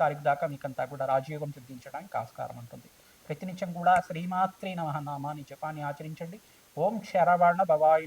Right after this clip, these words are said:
నమః నామాన్ని జపాన్ని ఆచరించుకోవడం వల్ల వృషభ రాశి జాతకులకి విశేషమైన ధనయోగాలు సిద్ధించడానికి,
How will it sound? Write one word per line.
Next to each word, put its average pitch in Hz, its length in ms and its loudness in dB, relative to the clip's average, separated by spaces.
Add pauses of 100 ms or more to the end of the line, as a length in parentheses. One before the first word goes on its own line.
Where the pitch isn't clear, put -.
నమః 143 160 -10 (140)
నామాన్ని 143 360 -6
జపాన్ని 160 380 -8
ఆచరించుకోవడం 165 560 -8
వల్ల 160 120 0 (500)
వృషభ 170 280 0
రాశి 214 260 6
జాతకులకి 180 460 0
విశేషమైన 175 520 -8
ధనయోగాలు 143 400 -4
సిద్ధించడానికి, 139 680 -6